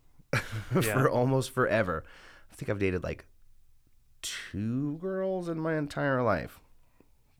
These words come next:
Speaker 1: in very confused areas. The thing is, I, I am bisexual. It just, um,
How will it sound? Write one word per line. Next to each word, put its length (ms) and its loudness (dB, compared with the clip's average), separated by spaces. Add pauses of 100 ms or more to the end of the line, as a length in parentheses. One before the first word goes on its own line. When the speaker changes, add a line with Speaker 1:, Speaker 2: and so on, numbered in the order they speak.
(540)
Speaker 1:
in 120 -2
very 240 0
confused 560 -4 (720)
areas. 400 -4 (420)
The 80 -4
thing 160 0
is, 100 -2
I, 240 -4
I 80 -2
am 280 0
bisexual. 760 0
It 60 -8
just, 340 -4
um, 340 -2